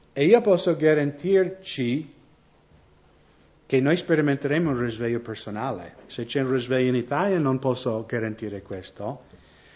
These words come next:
ma se io mi umilio, io, Craig, prego, cerco la faccia del Signore, se ci sono cose nella mia vita che impediscono, no? Se ci sono peccati o compromessi o cose che, mm, così,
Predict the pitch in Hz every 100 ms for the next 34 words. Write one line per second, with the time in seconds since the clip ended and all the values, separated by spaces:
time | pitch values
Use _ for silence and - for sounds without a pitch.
0 | - - 123 - 143 139 175 185 196 -
1 | 139 139 135 139 156 131 113 107 127 -
2 | 123 127 107 104 131 101 95 98 - _
3 | _ _ _ _ _ _ - 147 160 143
4 | 117 104 - _ _ - 143 151 156 147
5 | 147 151 147 143 135 - 131 117 107 101
6 | - - - 139 143 139 160 175 170 165
7 | 165 165 156 151 151 143 143 156 151 -
8 | 139 131 127 120 139 160 - 175 180 190
9 | 185 - - - - - 135 135 165 170
10 | - - - 147 143 143 160 156 151 147
11 | 139 - 147 151 170 175 170 151 143 135
12 | 135 127 135 160 160 - 151 135 151 151
13 | 139 135 143 135 131 127 127 143 143 139
14 | 147 127 131 151 202 -